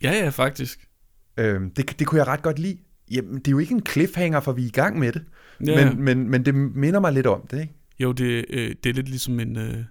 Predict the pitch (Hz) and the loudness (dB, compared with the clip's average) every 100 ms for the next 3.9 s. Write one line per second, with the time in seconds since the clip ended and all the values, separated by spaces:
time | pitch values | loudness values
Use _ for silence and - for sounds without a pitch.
0 | - - - - - - - 120 110 117 | -16 -20 -20 -20 -20 -12 -4 -2 0 0
1 | 123 127 - 120 120 113 123 120 131 131 | 0 -2 -2 -2 -2 0 0 -2 -4 -4
2 | 131 - 156 190 165 151 - - - 139 | -6 -2 0 0 0 -4 -12 -20 -4 0
3 | 151 - 151 139 139 - 143 147 | 0 0 -4 -2 -4 -4 -6 -6